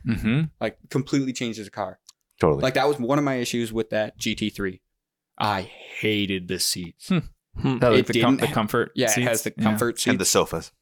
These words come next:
Speaker 2: Yeah,
Speaker 1: Mm-hmm.
Speaker 2: and they're not comfortable.
Speaker 4: Hmm.
Speaker 2: Versus
Speaker 1: Yeah.
Speaker 2: I can sit in my O M P W R C bucket in my nine six eight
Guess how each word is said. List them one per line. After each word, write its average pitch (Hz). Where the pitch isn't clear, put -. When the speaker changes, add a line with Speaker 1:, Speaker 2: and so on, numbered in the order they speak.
Speaker 2:
Yeah, 110
Speaker 1:
Mm-hmm. 107
Speaker 2:
and 113
they're 110
not 101
comfortable. 92
Speaker 4:
Hmm. 175
Speaker 2:
Versus 123
Speaker 1:
Yeah. 110
Speaker 2:
I 123
can 123
sit -
in 113
my 110
O 113
M 110
P 110
W 107
R 104
C 104
bucket 110
in 113
my 104
nine 104
six -
eight 113